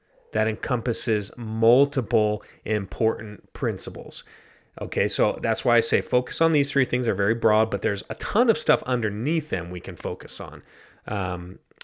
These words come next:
but, but to keep it simple, these are the broad, uh, overarching principles that I want us to focus on at first. So I want you to think about those three pillars. I want you to think about the goals that you have within each of them.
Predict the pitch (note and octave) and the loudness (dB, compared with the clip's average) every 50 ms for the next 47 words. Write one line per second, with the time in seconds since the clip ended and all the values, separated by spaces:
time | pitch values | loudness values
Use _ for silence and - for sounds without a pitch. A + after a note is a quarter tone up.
0 | - - A2+ A2 G#2 G#2+ G#2 - - - G#2 G2+ G2 - - - - - - - | -16 -14 -10 -4 -2 -2 -2 -2 -4 -4 -2 -2 -2 -4 -8 -16 -16 -12 -8 -6
1 | - A#2 - B2 A#2 - - B2 A2 G2 A2+ G#2 G2 G2+ G2+ G2+ G#2+ G#2+ F#2+ G2 | -4 -2 0 -2 -2 -2 -2 -4 -2 0 0 0 0 0 -2 -2 -2 -4 -4 -4
2 | F#2 F2+ G2+ G2 F#2+ F#2+ F#2+ G2 G2+ F#2+ G2 - _ - - G#2+ G2 G2 F#2+ G2 | -4 0 0 2 2 2 4 2 2 0 -2 -8 _ -10 -8 -6 -6 -4 -4 -6
3 | G2+ G2 G2+ F#2 F#2 F#2 - - G2+ F#2+ F#2 F#2+ F#2+ - - - A2 G2 - - | -4 -4 -4 -4 -4 -6 -8 -8 -10 -10 -12 -12 -14 -12 -10 -10 -8 -8 -8 -8
4 | G2 F#2+ F#2 F#2+ F#2+ F2+ F#2 F#2 F#2+ F#2 F#2 F2+ - - G2 - G2+ G2+ - - | -8 -8 -6 -6 -6 -6 -4 -4 -6 -6 -8 -8 -10 -10 -10 -8 -8 -8 -8 -8
5 | - A#2 F#2+ F2+ - - A2 F#2+ - - - - - - - - - G#2+ G#2 B2 | -8 -8 -10 -8 -8 -6 -6 -6 -8 -10 -18 -20 -20 -20 -4 0 2 4 4 4
6 | D3 C#3+ - - C#3+ A#2+ - - C3+ B2 - B2 A2 A#2 G#2+ G#2 G2+ - A2 G2 | 2 2 2 2 2 2 2 2 0 2 2 2 4 4 4 4 4 2 -2 -2
7 | - - B2+ A#2 - A#2+ A2 G#2 G#2 G2+ G2+ G#2+ B2+ D3 C#3+ - - D#3 D3 D#3+ | 0 0 -2 0 2 2 2 2 2 0 0 0 0 -2 -2 -2 -4 -4 -2 -2
8 | D3 D3 D3+ C#3 C#3 - B2 G#2+ G2+ - A2 A2+ C3+ D#3 D3+ A#2 F#2+ F2+ G2 G2 | 0 2 2 2 2 0 -2 0 4 6 8 10 10 10 10 8 4 2 0 -2
9 | F#2 - - G#2+ F#2+ - A#2+ A2 A2 A2 G2 F#2+ G2+ G2 - - A#2 A2 G#2+ G#2+ | -2 -2 -2 -4 -2 0 0 0 2 0 0 0 -2 -2 -2 -2 -2 -2 -4 -4
10 | - B2 B2+ C#3 C#3 - - - - - - C3+ | -4 -4 -4 -4 -4 -6 -8 -8 -10 -12 -16 -18